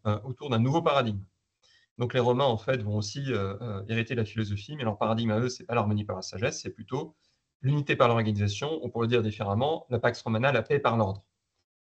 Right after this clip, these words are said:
Et, euh, et c'est pas un réseau de cités-États, ça va être un empire, un gigantesque empire qui sera en même temps une civilisation, euh, qui va s'étendre sur tout le bassin méditerranéen, qui va monter à quatre millions de, quasiment de kilomètres carrés, euh,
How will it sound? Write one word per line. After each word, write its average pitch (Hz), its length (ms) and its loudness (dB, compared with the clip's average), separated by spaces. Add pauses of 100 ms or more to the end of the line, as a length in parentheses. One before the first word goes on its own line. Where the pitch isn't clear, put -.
(160)
Et, 113 220 2
euh, 104 180 2 (100)
et 113 40 -6
c'est 110 140 -6
pas 147 100 2
un 123 40 4
réseau 120 200 2
de 120 60 -6
cités-États, 107 500 2
ça 170 140 -6
va 101 60 -6
être 101 120 -8
un 98 80 2
empire, 127 400 0
un 95 60 -12
gigantesque 113 440 -2
empire 113 220 -4
qui - 80 -14
sera - 140 -12
en 92 40 -6
même 113 160 2
temps 135 120 0
une 113 60 0
civilisation, 98 600 -8 (800)
euh, 135 160 4
qui 117 140 -4
va 117 100 6
s'étendre 117 400 0
sur - 160 -10
tout - 80 -10
le 139 60 -2
bassin 123 240 2
méditerranéen, 110 640 -2
qui - 100 -18
va 98 80 -6
monter 101 220 -4
à 98 60 0
quatre 123 280 -2
millions 113 380 2
de, 92 220 -6
quasiment 107 340 -6
de 113 60 -6
kilomètres 101 360 -6
carrés, 120 340 -4 (800)
euh, 113 360 4